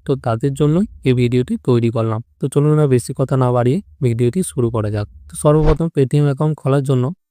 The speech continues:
Paytm অ্যাপ্লিকেশনটি ইনস্টল করে নিতে হবে। তো আপনারা এখানে প্লে স্টোর থেকে ইনস্টল করে নিতে পারেন, অথবা আমি এখানে আমার ডেসক্রিপশন বক্সে লিংক দিয়ে দেবো, সেখান থেকেও ইনস্টল করে নিতে পারেন। তো ইনস্টল করার পর এখানে অ্যাপ্লিকেশনটি ওপেন করে নেবেন। ওপেন করার পর এরকম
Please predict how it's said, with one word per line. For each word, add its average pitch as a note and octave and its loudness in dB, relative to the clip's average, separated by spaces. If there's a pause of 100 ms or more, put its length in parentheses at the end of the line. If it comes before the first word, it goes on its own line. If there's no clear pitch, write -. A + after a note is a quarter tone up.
(160)
Paytm C#3+ 0
অ্যাপ্লিকেশনটি C3 0
ইনস্টল D3+ 0 (140)
করে C3+ 4
নিতে C3 0
হবে। A#2 -4 (400)
তো D3+ 2
আপনারা D#3 2
এখানে C#3+ 0 (160)
প্লে C#3+ 0
স্টোর - -6
থেকে D#3 -4
ইনস্টল D3+ 0
করে D#3 2
নিতে D#3+ 2
পারেন, F3 2 (180)
অথবা D3 2
আমি C#3+ 2
এখানে C3+ 0 (360)
আমার D3+ 0
ডেসক্রিপশন C#3+ -2
বক্সে D#3 0
লিংক C#3+ 2
দিয়ে D3 2
দেবো, D#3+ 0
সেখান C#3+ -2
থেকেও G3+ -2 (320)
ইনস্টল C#3+ -2
করে C3+ 2
নিতে B2 0
পারেন। A#2 0 (360)
তো - -4 (120)
ইনস্টল D3+ 0
করার E3 2
পর C#3 0
এখানে C#3+ 0 (240)
অ্যাপ্লিকেশনটি C3+ 0
ওপেন C3+ 0
করে D3 2
নেবেন। E3 0 (720)
ওপেন D#3 -2 (100)
করার E3 2
পর D#3+ 2 (160)
এরকম C3+ 0